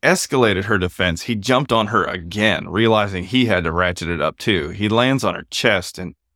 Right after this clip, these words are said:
they're on her kitchen floor. Falls told her to get up and be quiet. Heather begged him to let her catch her breath, 'cause now he's, you know, he's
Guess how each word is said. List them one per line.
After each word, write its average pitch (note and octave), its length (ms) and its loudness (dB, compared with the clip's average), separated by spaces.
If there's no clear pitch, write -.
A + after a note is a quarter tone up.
they're A2+ 180 2
on B2+ 180 4
her A#2 100 -4
kitchen F#2+ 340 -2
floor. F#2+ 380 0
Falls C3 340 2
told B2+ 280 0
her G2+ 100 0
to F2+ 80 -4
get A2+ 320 0
up A2+ 160 2
and G2+ 80 -2
be F2+ 100 -4
quiet. F2 440 0
Heather A#2+ 280 2
begged A2 440 0
him G2 200 -2
to G2 140 -4
let G#2 180 2
her G#2+ 100 0
catch - 340 -6
her F2+ 100 -4
breath, E2+ 420 -2
'cause E2+ 180 -12
now G#2 220 0
he's, E2 240 -8
you E2 80 -14
know, E2+ 60 -12
he's E2 160 -16